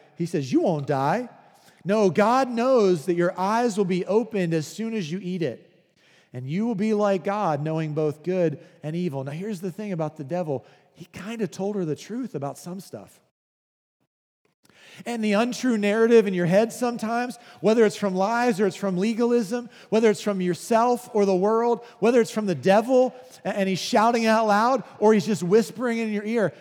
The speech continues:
sometimes, sometimes those things, they're kinda half true.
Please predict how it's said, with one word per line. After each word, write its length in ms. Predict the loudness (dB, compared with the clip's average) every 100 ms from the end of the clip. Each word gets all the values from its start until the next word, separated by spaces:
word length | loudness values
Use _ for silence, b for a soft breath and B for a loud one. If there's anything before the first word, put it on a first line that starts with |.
| B
sometimes, 1000 | -10 -4 -4 -4 -8 -6 -6 -8 -14 -20 _ _ _
sometimes 680 | -16 -12 -12 -10 -12 -10 -6
those 300 | -2 -2 -4
things, 420 | -12 -12 -14 -20 _ _ _ _ _ _ _ _ _ _ _ _ _
they're 100 | -14
kinda 240 | -10 -8 -6
half 240 | -4 -6
true. 380 | -12 -16 -14 -14